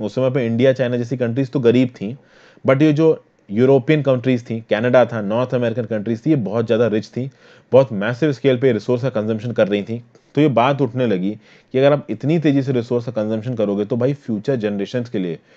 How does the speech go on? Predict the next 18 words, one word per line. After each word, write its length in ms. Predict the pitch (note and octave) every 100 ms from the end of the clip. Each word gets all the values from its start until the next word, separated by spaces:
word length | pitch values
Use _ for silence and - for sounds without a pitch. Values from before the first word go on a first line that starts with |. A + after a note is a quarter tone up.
| _ _ -
फ्यूचर 260 | D3 F3+
रेसेस 260 | D#3+ D3 D3
के 80 | F3
लिए 100 | E3
कुछ 140 | D#3+
बचेगा 320 | D3+ D#3+ F3+
ही 60 | F3+
नहीं, 100 | E3+
आप 160 | D#3 -
खुद 180 | A2+
ही 60 | C#3
सब 140 | D#3
खा 160 | C3+ C3
पी 140 | B2+
के 80 | C3+
ख़त्म 280 | C3 A#2+ A#2+
कर 140 | A2+
दोगे। 260 | A2 G2+